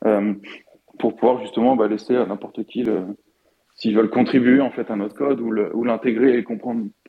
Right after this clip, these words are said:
plus simplement comment ça fonctionne. Euh, voilà, moi, je pense que ça pourrait aider. Et, euh, et voilà. Et, et, et d'ailleurs, il y a quelque chose qu'on n'a pas précisé aussi, mais c'est le, le fait que les personnes ont aussi l'opportunité de,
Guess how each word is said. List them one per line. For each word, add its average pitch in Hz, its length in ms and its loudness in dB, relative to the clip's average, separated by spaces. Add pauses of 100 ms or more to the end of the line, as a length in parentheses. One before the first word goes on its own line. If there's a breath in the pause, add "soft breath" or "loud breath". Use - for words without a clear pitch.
(120)
plus 123 120 -10
simplement 123 360 2
comment 113 200 0
ça 110 120 -6
fonctionne. - 400 -2 (480 soft breath)
Euh, 98 420 0
voilà, 104 160 0
moi, 110 140 4
je - 80 -10
pense 113 120 -8
que - 80 -20
ça - 120 -10
pourrait 101 240 0
aider. 131 220 0 (580 soft breath)
Et, 104 160 4
euh, 90 320 -2 (760 soft breath)
et 107 60 6
voilà. 107 260 4
Et, 123 60 0
et, 113 300 0
et 123 40 0
d'ailleurs, 135 260 2
il 160 40 2
y - 20 2
a 120 40 -2
quelque 139 140 -8
chose - 160 -14
qu'on 135 100 -10
n'a 113 80 -6
pas 131 100 -2
précisé 131 380 -6
aussi, 123 260 -4
mais 175 140 0
c'est - 160 -4
le, 113 180 4
le 113 140 0
fait - 180 0
que - 80 0
les 117 140 2
personnes - 360 -2
ont 117 100 0
aussi - 220 -8
l'opportunité 143 720 0
de, 113 460 2